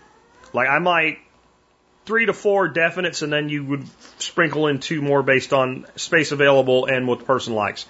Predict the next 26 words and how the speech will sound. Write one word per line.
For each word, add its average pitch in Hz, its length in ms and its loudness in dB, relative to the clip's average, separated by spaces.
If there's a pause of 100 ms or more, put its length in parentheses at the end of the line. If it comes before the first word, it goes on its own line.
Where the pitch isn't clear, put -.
(420)
But 151 180 2
thyme 196 440 4
is 160 240 2
one 156 200 0
of 147 80 -2
the 139 120 -2
most 131 280 -2
useful, 190 800 0 (360)
hardiest, 185 920 0 (580)
badass 165 600 2
honey 160 280 -2
badger 143 480 0
herbs 143 320 2
grown 160 460 0
within 208 280 0
its 196 100 -4
climate 185 400 0
limitations 131 720 -2
you 131 100 -4
can 127 140 -6
grow. 127 340 2 (260)
It's 131 200 -4
hardy 151 380 0
to 156 100 -4
zone 143 340 -2
five. 98 520 0